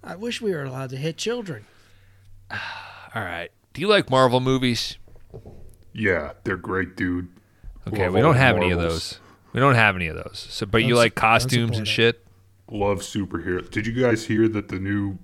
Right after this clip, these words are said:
Speaker 3: Spider-Man is like the old Spider-Man, and it's like a Sony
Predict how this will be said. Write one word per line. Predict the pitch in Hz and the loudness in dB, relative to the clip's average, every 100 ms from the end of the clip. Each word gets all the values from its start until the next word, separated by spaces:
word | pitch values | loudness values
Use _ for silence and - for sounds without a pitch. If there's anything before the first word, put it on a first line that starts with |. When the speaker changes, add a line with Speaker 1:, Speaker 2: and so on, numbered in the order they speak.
| - | -14
Speaker 3:
Spider-Man | - - 98 101 107 110 110 110 | -14 -4 -2 0 0 0 0 -2
is | 98 | -2
like | 101 95 92 | -2 -2 -4
the | - | -8
old | 90 101 101 | -4 -4 -4
Spider-Man, | - 110 107 113 113 113 113 113 - | -4 0 2 2 2 0 0 -4 -8
and | 101 | -6
it's | 98 - | -4 -2
like | 101 92 | -2 -2
a | 90 | -4
Sony | 85 - - 101 104 107 107 | -6 -6 -2 0 0 0 -2